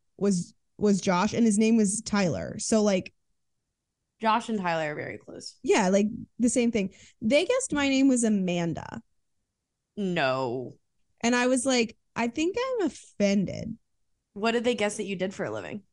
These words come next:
Speaker 1: They guessed that I was a teacher.
Speaker 2: I mean, in a way, you do teach people how to act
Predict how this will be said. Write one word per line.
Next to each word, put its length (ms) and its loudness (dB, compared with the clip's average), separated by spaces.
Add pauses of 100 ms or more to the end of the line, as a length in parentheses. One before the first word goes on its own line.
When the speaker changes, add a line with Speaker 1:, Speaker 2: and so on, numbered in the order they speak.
(440)
Speaker 1:
They 120 4
guessed 220 0
that 100 -2
I 140 0
was 160 0
a 80 2
teacher. 640 -2 (1080)
Speaker 2:
I 80 4
mean, 200 6
in 100 6
a 100 4
way, 800 2
you 300 -6
do 280 -2
teach 380 -6
people 400 -8
how 220 -4
to 180 -6
act 380 -4